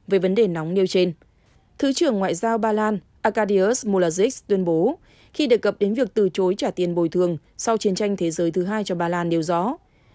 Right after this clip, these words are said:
"Phản ứng của Đức gây ngạc nhiên đối với chúng tôi. Thậm chí những cuộc đàm phán hay hòa giải đều không diễn ra. Chúng tôi không chấp nhận quan điểm của Đức. Chúng tôi bác bỏ lập trường đó là hoàn toàn phi lý và sai trái.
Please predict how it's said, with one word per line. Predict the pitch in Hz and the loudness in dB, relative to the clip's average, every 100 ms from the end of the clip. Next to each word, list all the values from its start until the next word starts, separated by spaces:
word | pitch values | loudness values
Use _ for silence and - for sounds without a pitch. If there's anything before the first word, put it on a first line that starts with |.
| _ _ | _ _
"Phản | - 233 | -2 2
ứng | 214 254 | 2 4
của | 254 | 2
Đức | 208 359 | 2 0
gây | 254 | 0
ngạc | 226 190 | 0 -2
nhiên | 185 214 202 | 0 0 0
đối | 175 | 0
với | 175 | -2
chúng | 185 185 | -2 0
tôi. | 208 208 175 _ _ _ _ | 2 2 0 _ _ _ _
Thậm | 285 247 | 0 0
chí | 233 233 | 0 0
những | 277 311 | 0 0
cuộc | 262 | -2
đàm | 220 180 | -2 -4
phán | 175 180 196 | -4 -4 -4
hay | 247 | -4
hòa | 220 196 | -2 -2
giải | 156 190 165 | -2 -4 -2
đều | 160 | -4
không | 180 202 | -2 0
diễn | 185 190 | 0 0
ra. | 190 185 - _ _ - - - | 0 0 -2 _ _ -20 -20 -4
Chúng | 277 262 | 0 0
tôi | 311 | -2
không | - 277 | -2 -2
chấp | 359 262 | 0 0
nhận | 226 - | -2 -2
quan | 202 | 0
điểm | 190 156 | 0 0
của | 156 | 2
Đức. | 214 - _ _ _ _ | 2 0 _ _ _ _
Chúng | - 262 | 0 2
tôi | 262 285 | 2 0
bác | 269 339 | 0 0
bỏ | 247 | 0
lập | 180 170 | 2 0
trường | - 185 | 0 -2
đó | 175 165 214 - - | 0 0 -2 -6 -6
là | 185 | -2
hoàn | 175 170 | -2 -2
toàn | 175 170 | -4 -4
phi | - 196 | -2 0
lý | 175 170 | 0 0
và | 208 | -2
sai | 180 175 | -2 -2
trái. | 180 165 185 | -2 -2 -4